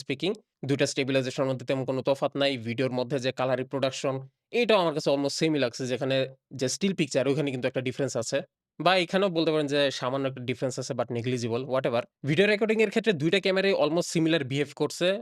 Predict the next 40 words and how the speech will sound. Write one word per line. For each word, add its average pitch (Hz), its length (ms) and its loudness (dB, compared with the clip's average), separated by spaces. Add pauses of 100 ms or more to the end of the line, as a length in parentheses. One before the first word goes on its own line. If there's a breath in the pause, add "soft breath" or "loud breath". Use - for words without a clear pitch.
(100)
ওই 127 140 0
just 127 220 -2
Honor 123 220 -2
ফোর 131 160 -2
হান্ড্রেড 127 280 -2
স্কাই 120 240 -2
কালারটা 123 280 -2
একটু 131 160 -8
বেটার 123 240 0
লাগে 151 220 0
এবং 139 100 -2 (180)
এক্সপোজার 131 440 -2
ব্যালেন্সিং 127 360 -2 (100)
Honor 117 240 -2
ফোর 131 140 0
হান্ড্রেডে 123 300 0 (340 loud breath)
আমার 113 140 0
কাছে 131 160 -4
একটু 123 160 -8
বেটারই 147 320 0
মনে 113 140 0
হইছে। 117 200 -2 (460)
এই 143 100 0
বিষয়টা 131 300 -2
লো 143 140 4
লাইটে 190 200 2
আসলেও 185 240 -2
দেখা 151 200 0
যায় 156 240 6
Honor 131 220 0
ফোর 139 160 -2
হান্ড্রেড 143 220 -2 (220)
একটু - 360 -4 (360)
বেটার 139 320 4 (220)
আসলে 123 260 -2 (100)
ধরে 127 160 -2
রাখার 123 180 -4
ট্রাই 147 160 2
করতেছে, 139 280 -8
but 143 100 0